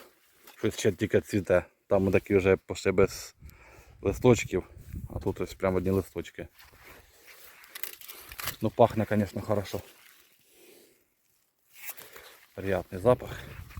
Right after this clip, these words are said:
Так що будемо дивитися, ждать, що там осінь, ну, не осінь, ну, на уборці покаже.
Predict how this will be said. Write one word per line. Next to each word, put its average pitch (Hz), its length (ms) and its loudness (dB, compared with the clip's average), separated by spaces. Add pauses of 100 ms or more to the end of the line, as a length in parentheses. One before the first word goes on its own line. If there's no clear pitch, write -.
(1400)
Так - 160 -16
що 107 280 -8 (1080)
будемо 101 320 2 (800)
дивитися, 98 460 4
ждать, 95 420 2 (100)
що - 160 -14
там 90 240 -4
осінь, 90 260 -6
ну, 87 260 -6 (280)
не - 60 -6
осінь, 113 320 -2
ну, 85 200 -2
на 92 100 2
уборці 90 380 2
покаже. 87 500 -6